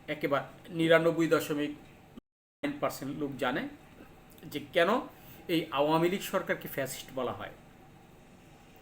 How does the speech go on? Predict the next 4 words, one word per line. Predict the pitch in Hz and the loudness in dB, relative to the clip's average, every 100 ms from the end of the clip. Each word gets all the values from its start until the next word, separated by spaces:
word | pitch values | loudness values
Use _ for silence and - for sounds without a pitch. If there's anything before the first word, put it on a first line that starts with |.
| - - - - - - - | -20 -20 -20 -20 -20 -20 0
এই | 208 214 | 6 6
ফ্যাসিস্ট | 214 196 196 262 - | 8 6 6 4 2
সরকারকে | - 233 233 220 226 | 2 4 4 4 2
তাড়াতে | 226 160 170 - | 4 6 6 2